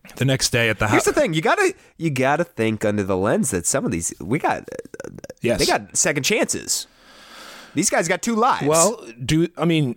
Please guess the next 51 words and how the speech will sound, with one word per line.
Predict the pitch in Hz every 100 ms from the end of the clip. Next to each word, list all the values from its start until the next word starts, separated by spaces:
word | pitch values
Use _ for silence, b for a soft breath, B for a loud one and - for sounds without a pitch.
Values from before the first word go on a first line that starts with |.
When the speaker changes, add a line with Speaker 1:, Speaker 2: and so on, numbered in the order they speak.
| -
Speaker 2:
I | 151
don't | 156
Speaker 1:
They | 165
Speaker 2:
know. | 180
Speaker 1:
lost | 294 -
the | 269
first | 302 285 -
life. | 147 110 131
We | 135
know | 139 196 233
that. | 143 92 -
Speaker 2:
They | 151
never | 156 143
had | 147
it | 143
in | 131
the |
first | 110 104 -
place. | 82 73 - -
Speaker 1:
<laughs> | - - _ - - - 151
Okay. | 110 113 - 135
Speaker 2:
<laughs> | 123
But | 156 143 123 _ _ _ 127
do | 156
we | 165
know | 156 156
that | 156
for | 143
sure? | - - -
I | 151
mean, | 156
I | 160
don't | 214 127 120
know. | 160 139
I'm, | 113 165
Speaker 1:
No. | 214
Speaker 2:
I'm | 156 196
curious | 190 208 185 160 -
to | 139
see | - 147
how | 123 135 123
that, | 120 - _ _ _ _ _ _ _ -
they're | 135 165
not | 196
gonna | 156
bring | 135 139 156
the | 135
guy, | 117 131 123
the | 117
rejected | 113 95 180 - 101
guys | 98 87